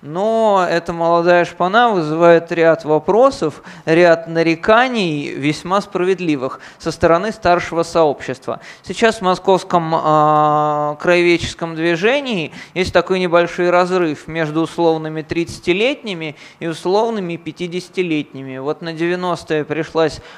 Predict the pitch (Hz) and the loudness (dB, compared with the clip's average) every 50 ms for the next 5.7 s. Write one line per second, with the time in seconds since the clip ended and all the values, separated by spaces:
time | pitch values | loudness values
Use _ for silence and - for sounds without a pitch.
0 | - - 156 151 170 175 175 170 - - 196 190 175 156 147 143 143 143 143 147 | -16 -12 0 2 2 2 2 -2 -4 0 2 4 4 4 4 2 0 0 0 0
1 | 156 160 180 196 240 277 311 349 - - - - _ - 175 165 160 170 165 175 | 0 2 4 4 4 4 2 -2 -8 -16 -20 -20 _ -6 -4 -4 -2 4 4 6
2 | 175 160 156 - 160 165 180 175 180 185 165 175 180 180 185 185 180 170 165 156 | 6 6 4 2 0 -2 -2 0 0 0 2 4 4 4 4 4 4 2 2 2
3 | 156 151 147 147 151 147 - 151 156 156 151 143 139 143 143 139 - - 151 147 | 0 0 0 0 -2 -2 0 0 2 2 2 2 2 2 0 0 0 -2 -2 2
4 | - 151 156 151 - - 156 - - - - _ - 156 156 151 156 - - 254 | 4 2 2 2 0 -4 -6 -4 -6 -12 -12 _ 2 2 2 2 0 -2 -4 -4
5 | 294 - - - - 170 156 151 143 139 135 127 117 | -4 -4 -8 -12 -8 -4 -2 -2 0 2 2 2 0